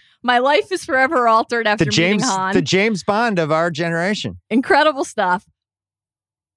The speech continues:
Speaker 1: A lot of the fantasy themes, you know, the family you choose, part of
Speaker 2: Yeah.
Speaker 1: that story. And also, as I understand it, I'm still catching up, they kind of become superheroes, right?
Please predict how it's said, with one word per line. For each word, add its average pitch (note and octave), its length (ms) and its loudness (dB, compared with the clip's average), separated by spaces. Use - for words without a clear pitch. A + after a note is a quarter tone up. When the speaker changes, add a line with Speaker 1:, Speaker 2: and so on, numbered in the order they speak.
Speaker 1:
A A#3+ 80 0
lot C#4+ 220 0
of F#4+ 60 0
the F4 80 -2
fantasy D4+ 560 -6
themes, D4+ 720 -4
you A#3 120 0
know, G3+ 360 2
the C4 60 -2
family A3 440 0
you G#3 80 2
choose, C4+ 640 0
part B2+ 160 2
of C3 80 0
Speaker 2:
Yeah. A#3 60 2
Speaker 1:
that A#3 140 0
story. A#3+ 500 0
And G#3+ 140 -4
also, A3 600 0
as C#4 180 2
I C#4 100 2
understand A#3+ 500 0
it, G3+ 80 -2
I'm G3+ 100 0
still B3+ 220 -2
catching A3+ 360 -4
up, C4 220 -2
they A3+ 100 0
kind C4+ 280 -4
of C4 80 -2
become B3 400 -4
superheroes, A#3+ 840 -2
right? A3 320 0